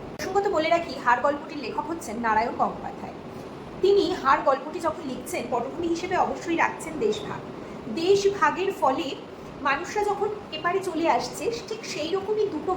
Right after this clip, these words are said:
বন্ধুর গল্প, দুটো বন্ধুর গল্প এখানে ফুটিয়ে তোলা হয়েছে। এক বন্ধুর মধ্যে একজনের নাম হচ্ছেন এইচ এল চ্যাটার্জি,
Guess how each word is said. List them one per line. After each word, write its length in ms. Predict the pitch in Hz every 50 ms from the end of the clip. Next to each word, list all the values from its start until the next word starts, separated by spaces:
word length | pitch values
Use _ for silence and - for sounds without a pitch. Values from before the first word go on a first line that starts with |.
| -
বন্ধুর 460 | 277 269 269 277 294 - - 403 392
গল্প, 380 | - - 240 226 - - - 349
দুটো 360 | 285 - - - - - 349
বন্ধুর 480 | 302 - 233 214 214 214 - - 392 392
গল্প 340 | - - 320 247 - - 285
এখানে 340 | - - - - - - - -
ফুটিয়ে 220 | - - - 190 180
তোলা 160 | 196 196 220 - -
হয়েছে। 300 | 262 196 185 - - - - - - - - - - - - -
এক 200 | 254 262 262 285
বন্ধুর 220 | 285 285 349 330
মধ্যে 200 | 339 330 330 349
একজনের 380 | 403 359 - - 285 285 311 311
নাম 300 | 294 277 247 254 262 294
হচ্ছেন 260 | 320 - - 370 370 370 - -
এইচ 400 | 311 330 381 381 - - - 294
এল 200 | 294 294 294 285 -
চ্যাটার্জি, 520 | - - 269 - - 254 214 208 320 403